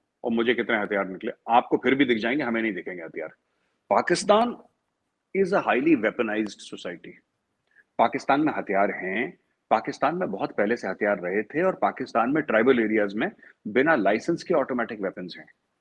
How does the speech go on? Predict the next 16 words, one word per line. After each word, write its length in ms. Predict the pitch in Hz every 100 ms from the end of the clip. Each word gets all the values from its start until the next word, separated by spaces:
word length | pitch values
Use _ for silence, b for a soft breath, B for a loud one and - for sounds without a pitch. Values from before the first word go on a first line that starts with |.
| _ _ _ _
पाकिस्तान 440 | 107 104 120 117 123
में 140 | 143
अलाउड 480 | - 98 92 107 101
है, 440 | 98 127 165 - _ 101
आप 200 | 110 131
ए 120 | 123
के 100 | 135
फ़ोर्टी 260 | 123 113 113
सेवन 220 | 117 120
का 100 | 120
license 440 | 104 95 120 -
ले 140 | 90 85
सकते 300 | 110 - 123
हैं 200 | 120 139
पाकिस्तान 520 | 123 123 143 143 147
में, 140 | 170